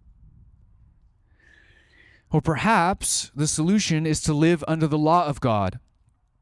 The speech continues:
to govern ourselves rightly under God's law, to make the right moral choices. In fact, this seems to be the primary route,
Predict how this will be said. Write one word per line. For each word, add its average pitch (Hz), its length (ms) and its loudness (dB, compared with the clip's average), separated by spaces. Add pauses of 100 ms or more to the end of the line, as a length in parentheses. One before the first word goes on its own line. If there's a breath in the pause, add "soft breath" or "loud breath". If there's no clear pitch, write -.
(500)
to 165 80 2
govern 170 400 2
ourselves 131 680 0
rightly 135 540 0
under 131 220 -2
God's 135 400 -4
law, 123 260 0
to 131 160 -4
make 151 300 -2
the 160 100 0
right 143 420 -2
moral 135 440 0
choices. 127 760 -6 (2750 soft breath)
In 151 160 -2
fact, 180 300 0
this 165 160 0
seems 185 260 -2
to 170 80 -4
be 170 300 0
the 151 160 -2
primary 170 960 0
route, 131 640 0